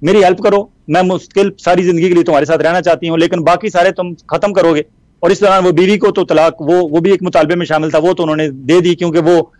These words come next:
उनकी लीबिया में जो उनकी wife थी, वो खुश नहीं थी रिचर्ड ऑल्सन की इन हरकत की वजह से।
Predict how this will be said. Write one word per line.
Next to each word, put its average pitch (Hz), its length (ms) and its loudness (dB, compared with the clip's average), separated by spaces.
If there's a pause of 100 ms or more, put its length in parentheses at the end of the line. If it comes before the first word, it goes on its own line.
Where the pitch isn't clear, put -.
(160)
उनकी 156 200 2
लीबिया 170 300 4
में 196 120 2
जो 180 140 2
उनकी 165 200 0
wife 156 340 2
थी, 175 100 -4
वो 147 260 2
खुश 160 240 -6
नहीं 185 180 -2
थी 196 220 -2
रिचर्ड 170 280 0
ऑल्सन 160 300 0
की 170 100 -2
इन 165 100 0
हरकत 147 380 0
की 165 60 -2
वजह 160 200 2
से। 151 140 -6